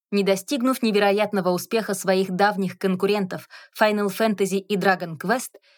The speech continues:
серия Persona всё же постепенно покинула былое нишевое положение и стала достигать всё более широкой аудитории, особенно за рубежом. В две тысячи двенадцатом году, когда вышла Persona четыре Arena,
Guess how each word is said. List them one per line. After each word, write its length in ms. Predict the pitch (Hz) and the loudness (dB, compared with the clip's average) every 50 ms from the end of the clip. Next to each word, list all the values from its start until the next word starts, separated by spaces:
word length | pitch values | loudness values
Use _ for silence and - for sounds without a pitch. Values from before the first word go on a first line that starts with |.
| _ _ _ | _ _ _
серия 400 | - - - - 302 311 311 302 | -14 -10 -4 -2 -2 0 0 -2
Persona 440 | 302 285 269 240 - - 302 294 285 | -2 -2 -4 -4 -2 -2 0 0 -2
всё 200 | 247 - - 294 | -2 -2 -4 -4
же 120 | 247 269 | -4 -4
постепенно 680 | 262 - 247 196 - - 233 185 - 285 285 277 269 262 | -4 -4 -6 -6 -4 -6 -6 -2 0 0 2 2 2 2
покинула 580 | 254 - 262 262 - - 311 285 254 220 190 180 | 2 0 -2 -2 -2 -2 -2 0 2 2 2 2
былое 400 | 160 190 196 214 214 208 196 190 | 2 2 2 2 2 2 2 2
нишевое 500 | 196 208 208 185 - 202 185 190 185 180 | 2 0 0 -2 -2 0 2 2 2 2
положение 680 | 180 190 180 175 175 180 202 233 262 262 269 277 269 262 - - _ _ _ - | 2 2 2 2 2 2 0 0 0 0 0 0 -2 -4 -10 -20 _ _ _ -6
и 60 | 220 | -6
стала 340 | - - - 302 302 294 277 | -6 -4 0 0 2 2 2
достигать 520 | 233 247 - - - 233 202 254 277 269 | 0 -2 -4 -4 -2 0 0 0 0 -2
всё 240 | - - - 240 214 | -6 -6 -2 -2 -2
более 340 | 180 190 254 269 262 254 240 | -2 0 -2 0 0 0 0
широкой 420 | - 240 226 214 - - 247 226 | 0 0 0 0 0 0 -2 -2
аудитории, 800 | 220 - 208 202 214 202 208 208 180 262 247 208 180 151 131 123 _ _ _ _ _ _ | -2 0 0 0 2 0 -2 -4 -4 -2 -2 -2 -4 -4 -8 -12 _ _ _ _ _ _
особенно 560 | - 190 185 185 - 254 247 226 214 202 196 180 | 0 0 0 0 -2 -2 0 2 2 2 2 2
за 100 | 180 190 | 2 2
рубежом. 540 | 185 175 170 180 185 170 165 147 143 165 _ _ _ _ _ _ _ _ _ _ _ _ _ _ _ _ _ _ - | 0 0 0 -2 -2 -2 -4 -4 -4 -10 _ _ _ _ _ _ _ _ _ _ _ _ _ _ _ _ _ _ -6
В 100 | 180 180 | -6 -4
две 200 | 160 170 190 190 | -2 -2 -4 -2
тысячи 380 | 185 294 302 - 277 - 254 | -2 -4 -4 -4 -4 -4 -2
двенадцатом 600 | 202 185 202 196 196 190 185 - 175 - 170 170 | 0 0 2 2 2 2 0 -2 -4 -4 -4 0
году, 360 | 175 180 175 165 226 277 269 _ _ _ _ _ _ _ - | 0 0 0 0 -2 -4 -6 _ _ _ _ _ _ _ -6
когда 280 | - 185 175 165 190 185 | -6 -4 0 2 0 2
вышла 260 | 214 277 - - 254 | 0 -2 -4 -4 -4
Persona 440 | 202 - 202 190 - 226 214 208 190 | -2 -2 -2 0 0 0 0 0 0
четыре 480 | - 202 190 - 208 202 196 185 - - 190 | -2 -4 -2 -2 0 0 0 0 0 2 2
Arena, 420 | 185 185 180 175 180 196 233 | 2 2 2 0 0 0 -2